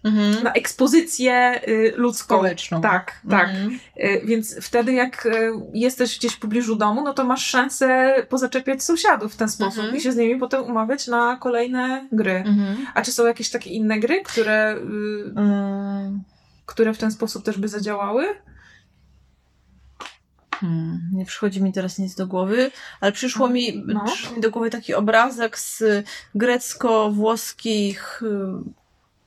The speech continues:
Speaker 1: y, klimatów, że
Speaker 2: No.
Speaker 1: tak powiem. I taki pomysł za tym idący, żeby wyciągnąć po prostu z kuchni krzesło,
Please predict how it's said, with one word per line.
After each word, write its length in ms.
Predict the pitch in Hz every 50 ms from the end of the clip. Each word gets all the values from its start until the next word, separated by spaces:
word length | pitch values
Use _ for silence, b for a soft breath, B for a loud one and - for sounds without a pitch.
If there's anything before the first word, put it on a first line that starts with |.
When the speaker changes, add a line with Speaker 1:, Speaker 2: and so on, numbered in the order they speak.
| _ _ _ _ _ _ - 214
Speaker 1:
y, 80 | 226
klimatów, 800 | - - - 320 320 285 247 208 208 208 - 277 294 359 440 440 262 262
że 120 | 240 233
Speaker 2:
No. 60 | 233
Speaker 1:
tak 160 | 214 226 247 - 311 -
powiem. 400 | 294 302 277 269 269 277 294 349 415 480 494 B B B B B B B B B
I 160 | - 269 254
taki 260 | 247 247 247 247 -
pomysł 480 | - 220 202 202 208 226 - - - 208
za 140 | 208 214 208
tym 180 | - 220 196
idący, 560 | 214 196 190 180 180 185 196 - - 330 339 254
żeby 880 | 220 214 214 214 214 226 226 220 208 208 196 190 190 190 190 190 185 185 - _ _ _ _ _ -
wyciągnąć 880 | 196 196 220 220 220 - 254 233 233 240 247 240 220 202 196 202 -
po 120 | - 208 196
prostu 440 | - 208 208 208 - - - 196 190
z 40 | -
kuchni 720 | - - - 226 220 220 - 220 208 190 185 175 175 175
krzesło, 720 | 170 - - 220 185 180 - - - 196 185 196 220 277